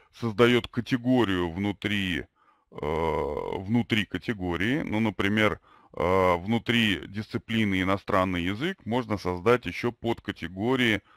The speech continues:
по различным иностранным языкам. Английский язык, немецкий язык и так далее.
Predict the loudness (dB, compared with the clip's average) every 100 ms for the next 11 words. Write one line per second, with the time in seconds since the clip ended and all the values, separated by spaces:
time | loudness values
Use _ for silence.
0 | _ _ 0 4 4 2 0 0 0 0
1 | -6 -4 -4 -4 -6 -6 -4 -2 -2 -2
2 | -6 -8 -10 -6 -6 -4 -8 -6 -6 -8
3 | -6 -4 -4 -6 -6 -4 -4 -6 -8 -8
4 | -8 -8 -12 -12 -12 -8 -10 -10